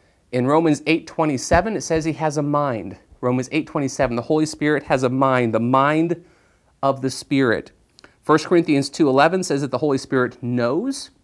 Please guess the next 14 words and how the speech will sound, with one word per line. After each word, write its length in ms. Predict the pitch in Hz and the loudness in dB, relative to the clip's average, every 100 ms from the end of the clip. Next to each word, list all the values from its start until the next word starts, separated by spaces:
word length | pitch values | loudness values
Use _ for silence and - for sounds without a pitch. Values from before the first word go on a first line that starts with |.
| _ _ _ _ _ _ _ _ _ | _ _ _ _ _ _ _ _ _
First 240 | - 156 - | -2 -2 -2
Corinthians 680 | 151 147 165 170 180 208 - _ | -2 0 2 2 2 -4 -12 _
two 160 | - 147 | -4 -2
eleven 260 | 123 131 151 | 2 0 0
says 260 | 143 131 | -2 -2
the 60 | 127 | 0
Holy 200 | 127 120 | 0 0
Spirit 320 | - 120 104 | 0 0 0
knows. 420 | 110 135 160 196 | 0 0 0 -2
And 180 | 165 110 | -6 -2
finally, 460 | - 135 180 220 262 - _ _ _ - | 0 0 0 -4 -8 -10 _ _ _ -2
Acts 300 | 147 - - | -2 -2 0
five 320 | 143 143 135 | 2 4 2
three 460 | - 147 185 247 | -4 -2 -2 -4